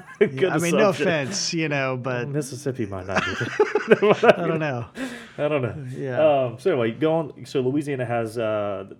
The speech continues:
Speaker 2: their Secretary of State has GoBiz, G E A U X.
Speaker 1: Of course.
Speaker 2: Uh, of course.
Speaker 1: Yeah.
Speaker 2: Um, so you can go there, you can form your L L C, get your articles. Uh, from there, you can go to the I R S website, get your tax I D number. So quick tip right there on your, uh, your tax I D number.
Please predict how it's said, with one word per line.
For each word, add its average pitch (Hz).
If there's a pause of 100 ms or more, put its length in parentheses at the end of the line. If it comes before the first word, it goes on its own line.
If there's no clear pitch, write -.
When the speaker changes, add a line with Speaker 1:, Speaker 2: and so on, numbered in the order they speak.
Speaker 2:
their 110
Secretary 110
of 95
State 110
has 92
GoBiz, 110 (120)
G 101
E 101
A 101
U 104
X. -
Speaker 1:
Of -
course. 104
Speaker 2:
Uh, -
of -
course. 120 (280)
Speaker 1:
Yeah. 110
Speaker 2:
Um, 113 (380)
so -
you 147
can 156
go 151
there, 175
you 170
can 123
form 135
your 135
L 131
L 131
C, 135
get 120
your 120
articles. 123 (320)
Uh, 113
from 156
there, 131 (100)
you 110
can 113
go 117
to 117
the 110
I 110
R 110
S 104
website, 127
get 107
your 98
tax 95
I 92
D 95
number. 117 (460)
So 120
quick 131
tip 127
right 120
there 123
on 113
your, 107
uh, 104
your 104
tax 110
I 110
D 110
number. 113